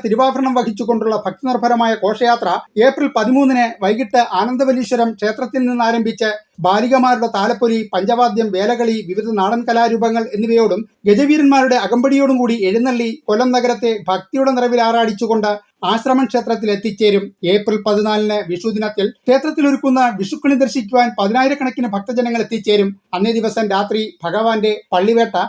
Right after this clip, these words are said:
ഗജവീരന്മാരുടെ അകമ്പടിയോടെ നടക്കും. ഏപ്രിൽ പതിനഞ്ചിന് രാവിലെ പതിമൂന്ന് ക്ഷേത്രങ്ങളിൽ നിന്നായി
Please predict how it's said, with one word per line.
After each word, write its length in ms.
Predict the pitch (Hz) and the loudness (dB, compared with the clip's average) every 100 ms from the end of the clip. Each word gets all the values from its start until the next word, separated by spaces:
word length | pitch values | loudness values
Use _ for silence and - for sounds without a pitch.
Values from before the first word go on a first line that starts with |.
| - 196 | -2 2
ഗജവീരന്മാരുടെ 720 | 214 285 311 277 277 262 254 202 | 2 4 4 6 4 4 0 0
അകമ്പടിയോടെ 500 | 233 247 269 247 233 | 0 2 4 4 4
നടക്കും. 300 | 214 208 208 202 - - 233 | 2 0 -2 -2 -6 0 2
ഏപ്രിൽ 240 | 277 330 302 | 2 0 0
പതിനഞ്ചിന് 380 | 294 285 285 269 | 2 4 4 4
രാവിലെ 300 | 262 254 247 240 226 | 4 4 4 2 0
പതിമൂന്ന് 400 | 202 247 285 269 - | -2 2 2 2 0
ക്ഷേത്രങ്ങളിൽ 460 | 220 214 262 269 262 | -4 -2 0 0 0
നിന്നായി 320 | 247 240 233 | 0 0 0